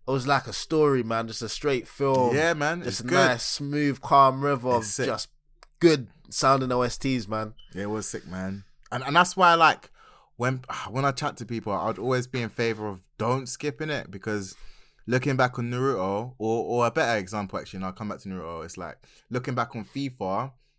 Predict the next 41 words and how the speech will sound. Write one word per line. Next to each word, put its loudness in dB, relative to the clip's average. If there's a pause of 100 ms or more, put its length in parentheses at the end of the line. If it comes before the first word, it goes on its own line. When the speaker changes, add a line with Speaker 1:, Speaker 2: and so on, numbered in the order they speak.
(140)
Speaker 2:
even 0
though 2
the 0
soundtrack 2
isn't -4
the -6
main -4
focus, -4 (180)
the -6
soundtrack 0
still -2
makes -6
fifa -6
what -10
fifa -8
is, -8
isn't -6
it? -8 (300)
So -4
it's -8
like, 0
Speaker 1:
Yeah. 4
Speaker 2:
that's -2
how 4
I 4
see -4
with -4
openings. -4
It's -10
like, -8 (340)
it's -6
still 2
a -2
part 4
of -6
your 0
anime 2
experience, -2
having 2
that -2
opening. -8